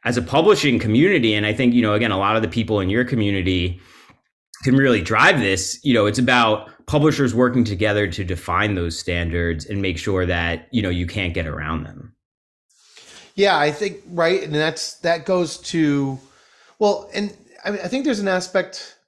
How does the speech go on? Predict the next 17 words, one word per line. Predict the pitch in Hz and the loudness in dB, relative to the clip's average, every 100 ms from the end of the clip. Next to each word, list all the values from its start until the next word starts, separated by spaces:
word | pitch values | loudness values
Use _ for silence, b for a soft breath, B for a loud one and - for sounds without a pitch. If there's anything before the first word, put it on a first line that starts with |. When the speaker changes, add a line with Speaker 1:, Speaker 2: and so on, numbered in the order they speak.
| _ - | _ -6
Speaker 2:
of | 151 131 | -4 -2
this, | 143 143 143 - - - | -2 -2 -4 -8 -12 -12
um, | 135 131 135 | -10 -8 -8
and | 143 139 | -6 -6
you, | |
you | 135 165 | -6 -8
talked | 139 160 156 | -6 -4 -4
about | 151 131 123 | -2 -4 -2
publishers | 151 139 135 139 | -4 -6 -6 -8
building | 117 117 131 131 123 | -6 -4 -2 -4 -8
stuff, | - 127 135 | -4 -4 -4
and | 131 | -6
I, | 127 147 | -4 -6
I | |
think | 139 170 143 | -4 -4 -2
that | 143 139 - | -4 -4 -4
there's, | 139 135 127 120 - | -2 0 0 -4 -8